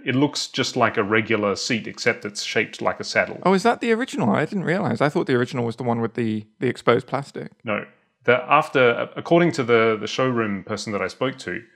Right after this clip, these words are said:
Speaker 1: they had some issues with the, uh, recyclability or the disposability of the, the sponge material in the original Capisco. So they created an updated version called the Capisco Pulse.
Speaker 2: Right.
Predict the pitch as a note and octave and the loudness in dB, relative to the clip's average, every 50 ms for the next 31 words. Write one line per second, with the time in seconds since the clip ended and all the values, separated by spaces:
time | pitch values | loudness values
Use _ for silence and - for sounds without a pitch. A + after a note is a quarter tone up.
0 | _ _ _ _ _ _ - A#2 A#2+ A#2+ A#2 G#2+ A#2 C3+ C#3 - - B2+ A#2+ B2 | _ _ _ _ _ _ 0 2 4 4 4 4 2 0 0 0 -6 -6 -6 -6
1 | A#2 - - B2+ A2+ G2+ - - - A2+ A2 G#2 G#2+ - - G#2 G#2+ G#2 G#2 G#2 | -6 -4 -2 -2 -2 -2 -4 -6 -2 -2 -2 -2 -2 -10 -8 -4 -2 0 0 0
2 | G2+ G2+ G2+ - - _ _ _ _ - F#2+ F#2+ G2 G2 F#2+ F#2 F#2 F#2 F#2 G#2 | -2 -2 -4 -8 -12 _ _ _ _ -8 -6 -4 -2 -2 -2 -2 -4 -4 -6 -6
3 | G#2+ - - C3+ C3 C3 - - C#3 A2+ A#2+ B2+ C3 B2+ - - F3 - - A#2+ | -6 -4 -2 -2 -2 -2 0 0 0 0 2 0 -2 -2 -2 -4 -4 -4 -2 -2
4 | A2+ G#2 G#2 G2 - G2+ - - - C#3+ C#3 C3+ A#2+ A#2+ A2 G#2+ C3 C3+ C3 A#2+ | -2 -2 -2 -4 -6 -10 -10 -4 -2 0 0 0 -2 -4 -2 0 2 2 2 0
5 | - - F#3 - - - - G#2+ A2 G#2+ F#2+ G2 - - A2 G2+ - - B2 G#2 | -2 -4 -6 -8 -6 0 2 2 2 2 0 -4 -8 -8 -8 -8 -8 -10 -14 -10
6 | - G#2+ G#2 G#2 G2+ G2 G2 F#2+ - - _ _ - - - - C#3+ C3+ C3+ B2+ | -4 -2 0 0 0 0 -2 -4 -6 -10 _ _ -14 -14 -2 2 2 2 2 0
7 | A2 - A2+ G#2 G2+ - - C#3 B2+ A#2 G#2+ F#2+ - - - A2+ A2 G#2+ G#2 G2+ | -4 -4 -6 -8 -8 -6 -4 -2 0 0 0 -2 -4 -4 -6 -4 -4 -2 -4 -2
8 | G#2+ G#2+ G2 G#2 G#2+ G2+ F2+ - - - - A2+ - - - - - - _ _ | -4 -4 -6 -6 -6 -8 -8 -10 -10 -8 -6 -6 -6 -8 -12 -14 -16 -16 _ _
9 | _ _ _ _ _ _ _ - - - A2 G#2+ G#2 G#2 G2+ G2+ G#2 - _ _ | _ _ _ _ _ _ _ -10 -2 0 2 2 2 0 -2 -4 -6 -12 _ _
10 | _ _ _ _ _ D#3 A2 B2 A#2 A2+ A2 A2 A2 G#2+ G#2+ G#2+ G#2+ G#2 G2+ - | _ _ _ _ _ -12 0 4 4 4 6 4 2 2 0 0 -2 -4 -6 -8
11 | - - B2 A#2+ A#2+ A2+ A2+ G2+ G#2 G#2+ A2 A#2+ - - D3 D#3+ F3 E3 B2 - | -6 0 2 2 2 2 0 -4 -2 -2 -2 -2 0 2 2 4 4 2 0 0
12 | - G#2+ G2 - A2 A2 G2+ - - A#2 A2 G2 G#2 G2 F#2+ - - A2 - - | -2 -2 0 0 -4 -6 -6 -4 -4 -4 -2 -2 -2 -4 -4 -6 -12 -10 -6 -6
13 | A2+ - - - G#2+ G#2 G2+ - - - - C#3 A#2 F#2+ - - - - C#3+ B2 | -6 -6 -4 -4 -2 -2 -2 -4 -8 -2 0 0 2 0 0 -6 -10 -4 0 2
14 | G#2 G2+ - - - - | 2 2 2 -2 -10 -18